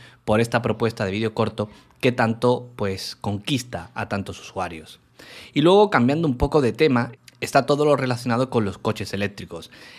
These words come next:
En esta ocasión, tengo que decir que a mí personalmente me llama mucho la atención ver cómo cada vez hay más y más propuestas, y esto es un buen indicador de cara al futuro, ya que, bueno, vamos a ver cómo no solamente habrá más opciones,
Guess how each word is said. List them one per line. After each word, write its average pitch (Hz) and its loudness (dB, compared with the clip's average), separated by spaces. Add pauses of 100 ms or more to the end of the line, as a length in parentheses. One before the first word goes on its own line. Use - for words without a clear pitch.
(120)
En 113 2
esta 160 2
ocasión, 147 0
tengo 120 -2
que 127 -2
decir 120 -2
que 101 -4
a 101 -6
mí 120 -2
personalmente 120 -2
me 101 -2
llama 107 -2
mucho 127 -4
la 120 -2
atención 110 -6 (300)
ver 123 0
cómo 147 2
cada 101 0
vez 127 -2
hay 117 0
más 117 -2
y 101 -6
más 113 -2
propuestas, 117 -4 (280)
y 117 0
esto 123 0
es 139 -2
un 127 4
buen 135 4
indicador 120 0
de 127 -6
cara 104 -2
al 110 -2
futuro, 113 -4 (340)
ya 120 2
que, 135 0
bueno, 107 -4 (100)
vamos 117 -2
a 92 -10
ver 117 0
cómo 113 0
no 127 0
solamente 123 -2
habrá 107 -4
más 107 -2
opciones, 131 -2